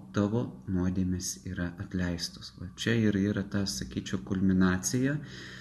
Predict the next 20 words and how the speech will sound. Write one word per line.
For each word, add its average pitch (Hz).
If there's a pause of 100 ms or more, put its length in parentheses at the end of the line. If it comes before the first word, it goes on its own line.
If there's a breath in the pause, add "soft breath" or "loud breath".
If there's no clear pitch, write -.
(140 loud breath)
Tai, 131
kad 123
šis -
sakramentas 98
yra 98
švenčiamas, 117
nes 98 (500 loud breath)
kunigas, 123
jisai 104 (300 loud breath)
pasako, 110
kunigas 95
įvardina, 98 (300 loud breath)
"Tau 117 (340)
tavo 104
nuodėmės 90
yra 92
atleistos." -
Va 95
ta 131
žinia, 110